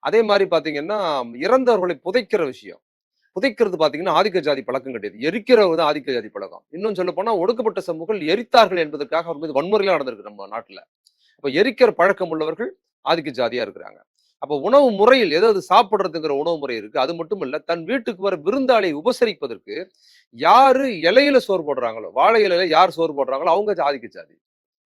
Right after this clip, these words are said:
எல்லாருமே இப்ப நீங்க ஒடுக்கப்பட்ட, தாழ்த்தப்பட்ட சமுதாய மக்கள் மத்தியிலயோ அல்லது பிற்படுத்தப்பட்ட, மிக பிற்படுத்தப்பட்ட சமூக மக்கள் மத்தியிலயோ, அ, பெ-, பெ-,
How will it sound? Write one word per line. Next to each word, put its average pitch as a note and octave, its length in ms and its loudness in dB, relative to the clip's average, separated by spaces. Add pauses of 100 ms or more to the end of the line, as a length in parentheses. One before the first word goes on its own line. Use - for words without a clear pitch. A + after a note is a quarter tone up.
எல்லாருமே B3+ 400 8
இப்ப G3 140 -2
நீங்க E3 180 -4
ஒடுக்கப்பட்ட, G#3 360 -2 (120)
தாழ்த்தப்பட்ட F#3 360 0
சமுதாய D#3+ 320 -2
மக்கள் C#3+ 280 -8
மத்தியிலயோ C3 400 -6
அல்லது D3 260 -6
பிற்படுத்தப்பட்ட, E3+ 540 -4
மிக F#3+ 240 2
பிற்படுத்தப்பட்ட E3 600 -6
சமூக C#3 260 -8
மக்கள் B2 300 -10
மத்தியிலயோ, A#2+ 380 -6 (520)
அ, C#3 140 -8
பெ-, D3 220 -4 (100)
பெ-, D3 100 -6